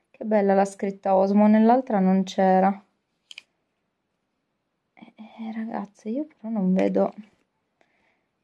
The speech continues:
non vedo spazietti. Adesso guardo, provo a guardare nella foto, in qualche foto, nelle istruzioni, aspettate. Niente ragazze, io sono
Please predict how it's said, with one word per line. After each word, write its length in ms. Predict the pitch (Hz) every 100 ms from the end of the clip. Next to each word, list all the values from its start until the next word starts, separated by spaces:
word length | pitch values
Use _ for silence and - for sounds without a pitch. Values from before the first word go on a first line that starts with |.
| _ _ _ _ _ _ _
non 240 | 185 185
vedo 240 | 208 220 214
spazietti. 1400 | - _ - 226 _ _ 233 226 226 - _ 233 233 233 - _ _ _ _ _ _ _ _ _ _ _ _ _ _ _ _ _ _ _ _ _ -
Adesso 240 | - 196
guardo, 360 | 180 156 165 170
provo 220 | 180 175
a 40 |
guardare 380 | 175 180 180 185
nella 280 | 220 190 170
foto, 520 | 170 170 170 185 180
in 100 | 185
qualche 380 | 180 185 185 190
foto, 420 | - 175 180 185
nelle 220 | 170 170
istruzioni, 640 | 175 - - - - - -
aspettate. 640 | 185 - _ - - - _ _ _ _ _ _
Niente 340 | 226 220 220
ragazze, 520 | 220 220 214 214 -
io 180 | 240 254
sono 600 | 247 214 202 196 196 202